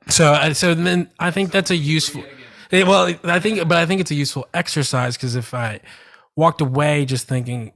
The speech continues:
Speaker 1: "Sean just said, 'Just preach the gospel,'" he's someone who doesn't really care about repentance.
Speaker 2: Mm-hmm.
Speaker 1: Um, because then we would have done ourselves a disservice,
Speaker 2: Yeah.
Speaker 1: and I just would have come up with narratives in my mind that aren't true, but it takes some work to get there.
Speaker 2: Yeah.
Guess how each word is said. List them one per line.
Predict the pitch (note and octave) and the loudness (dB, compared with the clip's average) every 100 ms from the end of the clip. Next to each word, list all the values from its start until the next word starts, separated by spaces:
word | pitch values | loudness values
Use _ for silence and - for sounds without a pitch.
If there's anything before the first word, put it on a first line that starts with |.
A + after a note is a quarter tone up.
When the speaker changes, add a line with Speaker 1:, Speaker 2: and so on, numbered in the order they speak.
| - | -14
Speaker 1:
"Sean | - D3+ D#3 C3+ | -4 -2 0 0
just | C3+ | -2
said, | - A#2+ | -2 -4
'Just | B2 A#2+ | -2 -4
preach | - A#2+ - | -6 -8 -6
the | A2+ | -6
gospel,'" | A2 G#2+ - G#2+ | -4 -6 -6 -6
he's | A2 | -4
someone | - B2 A2+ | -2 -2 -2
who | |
doesn't | A2 A2 G#2+ | -2 -4 -6
really | A2+ | -10
care | - B2 G#2+ | -8 -6 -4
about | G#2 G#2 | -6 -10
repentance. | G2+ - G2 - - - - - - - - - _ _ - | -12 -12 -12 -12 -16 -16 -20 -20 -20 -20 -20 -20 _ _ -6
Speaker 2:
Mm-hmm. | C3 | -2
Speaker 1:
Um, | B2 A#2 A2 G#2 G2 - - | 0 0 0 -2 -6 -10 -6
because | C3+ C#3 B2 - _ _ - | -2 -2 -4 -10 _ _ -10
then | C3+ C3 D#3 D#3+ D3 C#3 B2 B2 | -4 0 2 2 2 2 -2 -4
we | C3 C#3 | -2 0
would | C3+ | 0
have | C3+ | -2
done | B2 C#3 | -2 0
ourselves | C3+ - C#3 | 0 -2 -2
a | B2+ | -2
disservice, | C3+ - E3 G2 - - - | -2 -2 -2 -4 -8 -12 -12
Speaker 2:
Yeah. | - | -10
Speaker 1:
and | C3 B2 | -4 -2
I | |
just | A#2 A#2+ | -2 -2
would | A#2+ | -2
have | A#2 A2 G#2+ - | -2 -4 -8 -6
come | A#2+ | -4
up | A2+ | -2
with | G#2+ | -2
narratives | G#2+ G#2 G#2 G#2+ | -2 -2 -4 -4
in | A#2 | -4
my | G#2+ | -2
mind | A2 G#2+ | -2 -4
that | G#2 | -6
aren't | G2+ G2+ | -8 -8
true, | - A2+ | -4 -4
but | G#2 | -4
it | G#2+ | -6
takes | - C#3+ | -4 -4
some | - B2 | -2 -2
work | A#2+ - | -2 -4
to | G2 | -8
get | F#2 G#2 - | -6 -8 -8
there. | D2+ - | -14 -14
Speaker 2:
Yeah. | - | -20